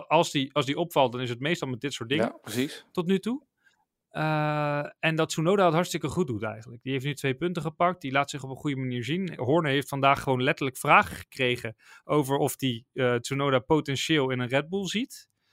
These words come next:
Speaker 1: Waren het uiteraard wel Japanse journalisten die hem die vraag stelden, maar dat,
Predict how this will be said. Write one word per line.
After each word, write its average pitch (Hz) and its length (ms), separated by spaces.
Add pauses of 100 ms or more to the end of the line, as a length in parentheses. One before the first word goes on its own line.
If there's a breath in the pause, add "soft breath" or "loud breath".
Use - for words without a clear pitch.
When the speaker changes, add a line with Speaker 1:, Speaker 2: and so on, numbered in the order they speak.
(140)
Speaker 1:
Waren 131 240
het 127 80
uiteraard 131 360
wel 131 280
Japanse 139 440
journalisten 131 480
die 127 80
hem 120 100
die 117 100
vraag 120 240
stelden, 135 340
maar - 440 (100)
dat, 147 220